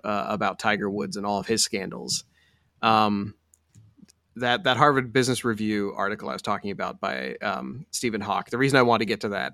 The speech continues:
is because they had an article where they tracked scandals by year.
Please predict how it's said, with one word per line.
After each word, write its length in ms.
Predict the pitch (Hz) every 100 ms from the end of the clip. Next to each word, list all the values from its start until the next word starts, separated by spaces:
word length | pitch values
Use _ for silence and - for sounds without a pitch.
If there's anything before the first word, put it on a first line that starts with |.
| -
is 180 | 110 104
because 600 | 113 127 104 101 95 - _ _ _ _ _
they 440 | 143 117 127 127 127
had 220 | 127 120
an 140 | 120
article 340 | 113 113 107 110
where 160 | 107
they 140 | 101 101
tracked 400 | - 107 98 -
scandals 500 | - 107 104 107 110
by 160 | 110
year. 500 | 101 95 101 117 147